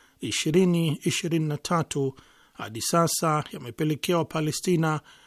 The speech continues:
elfu arobaini na tano mia nane na tano kuuawa shahidi na wengine laki moja elfu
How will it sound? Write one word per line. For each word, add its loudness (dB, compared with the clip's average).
elfu 4
arobaini 4
na 2
tano 2
mia 2
nane 0
na 0
tano 0
kuuawa 2
shahidi 0
na -4
wengine 0
laki 0
moja 2
elfu 0